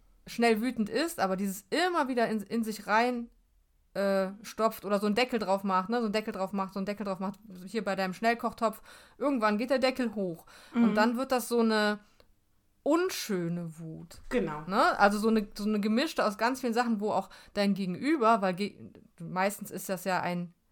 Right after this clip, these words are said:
Speaker 1: menschliches Gegenüber, das die Wut dann abkriegt, gar nichts mit anfangen kann, weil es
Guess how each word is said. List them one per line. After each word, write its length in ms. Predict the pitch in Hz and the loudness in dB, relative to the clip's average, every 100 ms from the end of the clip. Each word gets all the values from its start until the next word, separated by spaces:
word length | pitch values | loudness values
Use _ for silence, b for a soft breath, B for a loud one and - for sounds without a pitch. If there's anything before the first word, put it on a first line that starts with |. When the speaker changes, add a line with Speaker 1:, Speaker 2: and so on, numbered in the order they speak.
| _ | _
Speaker 1:
menschliches 520 | 185 220 226 196 196 | -4 -2 -4 -8 -8
Gegenüber, 640 | 208 185 180 254 214 208 247 | -6 -6 -4 0 2 2 0
das 160 | 202 - | -4 -6
die 140 | 190 | -4
Wut 160 | 220 226 | -4 -4
dann 140 | 196 | -2
abkriegt, 520 | 202 226 - 233 202 | 0 -2 -4 -8 -6
gar 180 | 196 226 | 0 2
nichts 180 | 277 - | 0 -4
mit 160 | 233 - | -2 0
anfangen 500 | 320 415 226 196 202 | 0 -2 -2 -2 -2
kann, 280 | 214 220 | -2 0
weil 160 | 190 196 | 0 -2
es 180 | 196 | -4